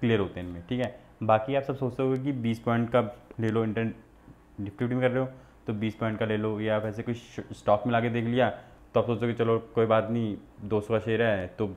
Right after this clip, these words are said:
पच्चीस का ले लो या तीस का ले लो, स्टॉप लॉस ले लो। एक और चीज़ है कि बिग ट्रेडर, बिग ट्रेडर यही यूज़ करते हैं। बिग ट्रेडर जो हैं क्या करते हैं, ये इन्हीं पैटर्न का यूज़ करते हैं। जब आपको वो चार्ट देखोगे आप उनके कभी, वो ज़्यादातर इन्हीं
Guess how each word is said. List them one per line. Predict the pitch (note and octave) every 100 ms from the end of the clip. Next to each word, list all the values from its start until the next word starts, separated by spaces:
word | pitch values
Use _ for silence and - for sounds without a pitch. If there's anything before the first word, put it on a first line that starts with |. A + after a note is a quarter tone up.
| -
पच्चीस | G#2+ - G#2+
का | G#2+ G#2+
ले | G#2
लो | G#2+
या | G#2
तीस | G#2 G#2 -
का | G#2+
ले |
लो, | A2 A2
स्टॉप | - - G#2 G#2
लॉस | F#2+
ले |
लो। | F2 F2+ - - - - - - - -
एक | A#2+ E3
और | F#3
चीज़ | D3+
है | D3+
कि | F3+
बिग | D3 G#2+ C3 C3 -
ट्रेडर, | G#2 F#2 E2+ - - - - - - -
बिग | G2+ A2 A#2 -
ट्रेडर | A#2+ C3 C3+ G#2
यही | G#2 A2+ A2+
यूज़ | G#2+ -
करते | F#2 - D#2
हैं। | E2+ F2+
बिग | A2+ -
ट्रेडर | - G2+ G2+ G2+
जो | G#2
हैं | G2 A#2 - - - - - - - - - -
क्या | - A2+
करते | A2 C3+
हैं, | C#3+ -
ये | G#2+ - A2+
इन्हीं | A2+ B2
पैटर्न | A#2+ A2+
का | A2+
यूज़ | G#2 G2+
करते | G#2+ F#2+ A#2+
हैं। |
जब | A#2 A2
आपको | G#2 -
वो | A#2+ D3+ - -
चार्ट | G#2+ G#2+ G#2+
देखोगे | G#2+ G2+
आप | G#2+
उनके | G#2 G2+
कभी, | G#2 G#2+ C3 - - - -
वो | A2
ज़्यादातर | G#2+ G#2 G#2+ - A2
इन्हीं | A2